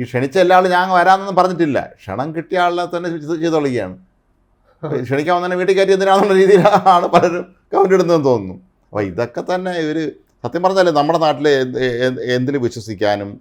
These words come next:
Speaker 1: പ്രവർത്തിക്കാനും സഞ്ചാര സ്വാതന്ത്ര്യമൊക്കെ ഉള്ള ഒരു
Speaker 2: ഉള്ളതാണ്.
Speaker 1: രാജ്യമാണ്. നമ്മുടെ ഭരണഘടന ഉറപ്പുവരുന്നതാണ് ഇതൊക്കെ. ഇതൊക്കെ ഞങ്ങൾ തീരുമാനിക്കുമെന്ന് പറഞ്ഞാൽ ബുദ്ധിമുട്ടാണ്.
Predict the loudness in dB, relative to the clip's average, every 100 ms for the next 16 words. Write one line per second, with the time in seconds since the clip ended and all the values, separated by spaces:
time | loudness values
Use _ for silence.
0 | -6 -6 -4 -8 -8 -8 -10 -8 -4 -4
1 | -4 -8 -8 -8 -8 -10 -10 -4 -2 0
2 | 0 0 -2 -2 -2 0 0 0 -2 -2
3 | -4 -2 -2 -2 -2 0 -2 -2 -12 _
4 | _ _ _ _ -2 4 6 6 4 4
5 | 4 2 0 0 0 -2 -2 -4 -4 -8
6 | _ _ _ _ -4 0 0 2 0 -2